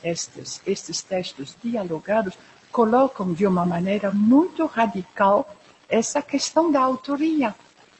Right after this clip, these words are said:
São atribuições a um autor, porque o próprio diálogo,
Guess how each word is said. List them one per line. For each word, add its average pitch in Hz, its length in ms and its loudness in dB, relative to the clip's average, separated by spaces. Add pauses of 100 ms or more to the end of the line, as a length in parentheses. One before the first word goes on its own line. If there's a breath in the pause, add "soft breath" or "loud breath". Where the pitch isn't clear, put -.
(1120)
São 370 360 0 (360)
atribuições 233 1120 -2
a 208 160 0 (220)
um 415 260 2 (140)
autor, 180 520 -2
porque 294 480 -4
o 247 80 -8
próprio 311 560 0
diálogo, 240 720 -2